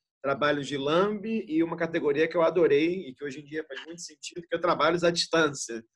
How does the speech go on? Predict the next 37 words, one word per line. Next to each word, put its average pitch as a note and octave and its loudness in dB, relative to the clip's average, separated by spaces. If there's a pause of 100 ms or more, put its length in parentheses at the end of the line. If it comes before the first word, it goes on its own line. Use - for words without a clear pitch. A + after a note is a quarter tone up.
(180)
Queria E3+ 6
até E3+ 0
entender E3+ 0
o E3 -14 (360)
que - -14
são D#3+ 0
esses D#3+ -6
trabalhos D#3 2
à E3 6
distância, - -6
né? G#2 -12 (560)
É, C#3 6
queria E3 4
que G#3 2
você G#3 0
falasse G3+ 4
um G#3+ -2
pouco G#3 2
sobre G3+ 2
isso, G#3+ 0
porque - -10
eu D#3 2
acho E3 0
bacana E3 -2
pensar D#3 -4
que F3 -4 (320)
a B2 -8
maneira D3 2
como E3+ -2
você E3+ -4
lida D#3 0
com D#3 -8
o D3 -6
espaço C3+ -4
público F#3 -6
não C#3 -4
é E3 -2